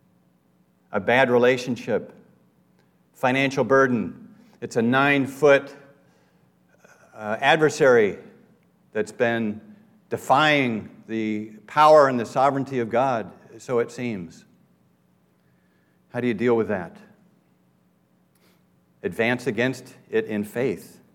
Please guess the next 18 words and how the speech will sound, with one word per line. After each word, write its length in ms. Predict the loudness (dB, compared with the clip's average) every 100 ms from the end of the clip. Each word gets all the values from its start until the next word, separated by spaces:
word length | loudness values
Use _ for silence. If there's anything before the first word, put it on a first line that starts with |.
| _
believing 420 | 0 0 0 0
that 140 | -2 -4
the 60 |
law, 320 | -2 2 0
that 260 | -2 -6 -4
the 100 | -2
Lord 320 | 2 4 4
will 200 | 2 0
answer 400 | 0 -4 -4 -4
you 340 | -2 -2 -2 -8 -20 -20 _ _
with 420 | 4 4 4 -2 -20 -20 _ -16
an 100 | -10
awesome 480 | -6 -6 -6 -6 -6
deed 420 | -4 -6 -8 -12 -20 -20
in 160 | -18
righteousness. 840 | -12 -10 -10 -16 -20 -20 -20 -20 _ _ _ _ _ _ _ _
Confront 560 | _ -20 -6 -4 -4 -8 -20 _ _ _
Goliath. 640 | -6 -2 -2 -2 -6 -12